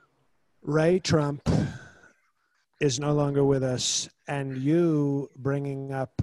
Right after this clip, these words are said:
a fake sister is showing such disrespect for the, it's called mourning. I know it's nighttime right now that we're recording this, but it's called mor-, they call it mourning,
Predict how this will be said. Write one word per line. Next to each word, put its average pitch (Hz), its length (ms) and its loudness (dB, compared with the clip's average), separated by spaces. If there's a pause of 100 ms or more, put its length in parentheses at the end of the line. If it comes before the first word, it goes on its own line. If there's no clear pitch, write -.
(340)
a 139 120 -4
fake 151 300 -2
sister 143 580 0
is 139 260 -2 (140)
showing 143 420 2
such - 360 0
disrespect 165 680 0
for - 120 -2
the, 139 180 0 (340)
it's - 140 -8
called 175 220 2
mourning. 143 540 -2
I 139 120 -4
know 151 160 2
it's - 180 -4
nighttime 139 680 -4
right 131 220 -6
now 123 440 -8
that 131 180 -10
we're 127 140 -8
recording 143 400 -6
this, 127 200 -8 (440)
but 143 100 -2
it's 131 140 -6
called 135 260 -2
mor-, 135 240 -6
they 139 80 -4
call 139 180 -2
it 131 120 -8
mourning, 127 580 -4